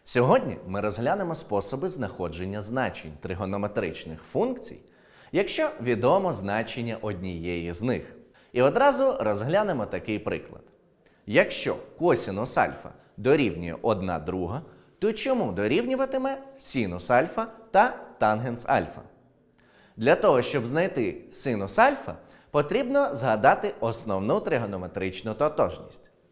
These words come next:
Синус квадрат альфа плюс косинус квадрат альфа дорівнює один.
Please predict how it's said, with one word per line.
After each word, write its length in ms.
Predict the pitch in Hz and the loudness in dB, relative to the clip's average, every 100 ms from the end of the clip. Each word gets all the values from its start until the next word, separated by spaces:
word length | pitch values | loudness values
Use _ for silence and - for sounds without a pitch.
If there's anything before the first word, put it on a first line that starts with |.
| _ _ - | _ _ -10
Синус 440 | - 196 120 101 | 2 2 2 -2
квадрат 600 | - 135 147 127 82 - - | 2 6 6 6 4 0 0
альфа 460 | 98 92 - 170 180 - | 2 2 -2 -8 -10 -4
плюс 320 | 175 143 - | 0 2 0
косинус 720 | - - 180 127 104 90 90 | -10 2 4 4 0 -6 -8
квадрат 540 | - 107 98 90 82 - | 0 0 2 -2 -4 0
альфа 420 | 143 214 - 82 - - _ | 2 2 -2 -12 -14 -20 _
дорівнює 600 | 98 110 101 90 87 98 - | 0 2 2 0 -2 -4 2
один. 320 | 156 151 95 | 4 4 0